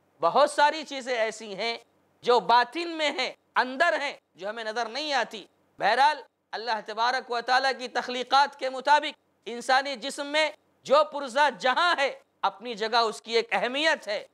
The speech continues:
उसका एक मकाम है। लेकिन एक बहुत बड़ी बात ये कि इंसान को गौर करना चाहिए कि सारा जिस्म अल्लाह तबारक व तआला की नेमत है, और इन सारी नेमतों में सबसे बड़ी नेमत, सबसे अजीम नेमत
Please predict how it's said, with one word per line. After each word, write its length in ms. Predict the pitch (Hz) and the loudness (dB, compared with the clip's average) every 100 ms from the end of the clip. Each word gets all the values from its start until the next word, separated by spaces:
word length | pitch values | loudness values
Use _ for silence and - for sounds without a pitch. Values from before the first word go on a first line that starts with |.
| _ | _
उसका 300 | 185 202 220 | -14 -6 -2
एक 120 | 240 233 | -2 -2
मकाम 520 | 214 214 254 339 349 | -6 0 4 4 2
है। 220 | 254 214 - _ _ _ - | -4 -10 -14 _ _ _ -10
लेकिन 480 | 185 190 247 247 - _ _ - | -8 -6 -6 -8 -10 _ _ -8
एक 220 | 220 165 | -8 -4
बहुत 220 | 185 247 285 | 0 2 2
बड़ी 280 | 254 294 | 0 -2
बात 340 | 254 240 226 208 | 2 2 0 -4
ये 180 | 170 135 _ _ _ - | -18 -20 _ _ _ -8
कि 60 | 220 | -4
इंसान 480 | 247 247 269 302 | -4 0 2 2
को 140 | 277 294 | 0 0
गौर 260 | 262 339 | 4 4
करना 320 | 330 311 285 247 | 2 -4 -4 -6
चाहिए 460 | 247 226 214 185 - _ _ - | -4 -4 -4 -10 -14 _ _ -6
कि 100 | 240 | -2
सारा 380 | 254 254 311 311 | 4 4 4 2
जिस्म 400 | 277 359 330 233 _ _ - | 0 -8 -8 -14 _ _ -4
अल्लाह 260 | 240 294 247 | 2 2 2
तबारक 480 | 254 262 311 294 | 0 2 2 2
व 100 | 262 | -2
तआला 300 | 254 254 294 285 | -2 0 2 0
की 160 | 277 | -2
नेमत 560 | 233 233 262 339 339 - | -2 2 2 2 0 -2
है, 380 | 190 254 220 139 _ _ _ | -2 0 0 -4 _ _ _
और 180 | - 208 | 4 4
इन 220 | 214 320 | 2 -8
सारी 360 | 302 277 320 392 | 0 2 4 2
नेमतों 500 | 349 311 262 226 208 | 0 -2 -4 -6 -8
में 200 | 190 247 - _ _ _ | -10 -12 -14 _ _ _
सबसे 640 | - - 294 277 - 277 254 170 240 | -8 0 0 0 0 2 2 -2 -2
बड़ी 240 | 285 370 | -2 -2
नेमत, 500 | 285 262 262 302 - _ _ | -2 -2 0 -2 -2 _ _
सबसे 460 | - 233 220 - 226 | -12 -8 -6 -2 2
अजीम 460 | 202 208 208 359 | 4 2 2 0
नेमत 540 | 302 262 247 247 269 | 0 -2 0 2 0